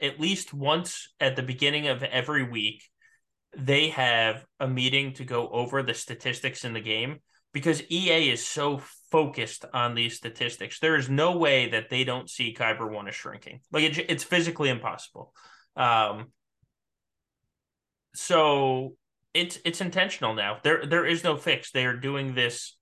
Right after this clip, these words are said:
intentionally. Uh, and it's just a question of how, how far they're trying to cut Kyber one down at this point. And it's disappointing 'cause I think,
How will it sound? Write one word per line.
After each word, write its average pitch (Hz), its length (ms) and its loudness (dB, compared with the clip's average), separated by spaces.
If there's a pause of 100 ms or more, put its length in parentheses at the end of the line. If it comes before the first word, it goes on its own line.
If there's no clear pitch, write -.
(140)
intentionally. 110 880 -6 (160)
Uh, 113 540 2 (320)
and 147 140 4
it's 143 160 -2
just 165 160 -4
a - 40 -20
question 151 400 0
of 127 320 4 (560)
how, 131 760 2 (320)
how 135 260 4
far 113 460 4
they're 107 160 -6
trying 110 460 -2
to - 100 -16
cut - 440 -4
Kyber 107 300 -4
one 101 220 -10
down 101 320 -14 (240)
at - 100 -14
this - 180 -12
point. 98 320 -10 (200)
And 123 260 0 (1120)
it's 151 220 -2
disappointing 139 640 2
'cause 123 320 -6
I 135 100 2
think, 143 380 0